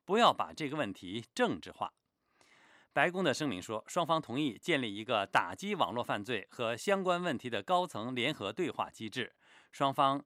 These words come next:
另一个有分歧的领域是中国对南中国海有争议领土声称的主权。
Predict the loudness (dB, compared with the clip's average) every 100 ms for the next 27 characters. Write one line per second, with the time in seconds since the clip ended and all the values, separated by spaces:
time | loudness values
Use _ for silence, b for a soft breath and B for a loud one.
0 | -4 0 2 2 0 -2 -2 -4 -4 -2
1 | -2 -2 -6 -4 -6 B B -2 2 2
2 | 0 0 0 0 -2 0 2 4 4 4
3 | 0 -2 0 0 0 2 2 2 -2 -4
4 | -4 -2 0 0 0 -2 -2 -4 -8 -6
5 | -4 -4 -4 -4 -2 0 0 -2 -12 -10
6 | -10 -6 -6